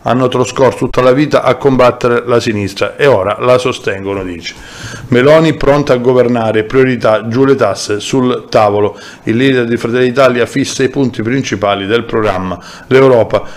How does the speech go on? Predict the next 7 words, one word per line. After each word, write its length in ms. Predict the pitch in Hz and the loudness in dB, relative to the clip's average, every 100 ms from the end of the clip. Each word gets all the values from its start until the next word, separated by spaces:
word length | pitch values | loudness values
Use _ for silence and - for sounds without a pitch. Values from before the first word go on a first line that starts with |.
| - | -8
noi 220 | 123 147 | -2 0
siamo 340 | 156 - 131 135 | 2 2 2 0
per 180 | 123 120 | -2 -2
proteggere 500 | 135 113 120 113 113 | -2 0 0 0 -2
gli 80 | |
interessi 560 | 131 - 117 95 - 113 | -2 0 0 -2 -4 -4
nazionali, 720 | 107 107 - 113 95 87 87 | -4 -4 -4 -4 -4 -8 -12